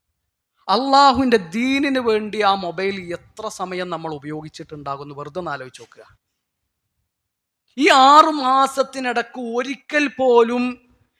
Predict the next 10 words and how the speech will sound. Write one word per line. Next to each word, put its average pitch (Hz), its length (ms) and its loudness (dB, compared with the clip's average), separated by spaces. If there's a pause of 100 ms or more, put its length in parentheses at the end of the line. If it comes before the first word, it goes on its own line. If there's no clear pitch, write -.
(140)
ദീനിയായ 262 1000 4
ഒരു 240 140 -2
മെസ്സേജ് 226 640 6
നമ്മുടെ 214 280 4
മൊബൈലിൽ 196 600 -4
നിന്ന് 196 320 -8
വേറൊരാളുടെ 185 800 -2
മൊബൈലിലേക്ക് 180 720 -6
എത്തിയിട്ടില്ല 185 960 2
എങ്കിൽ 151 320 -8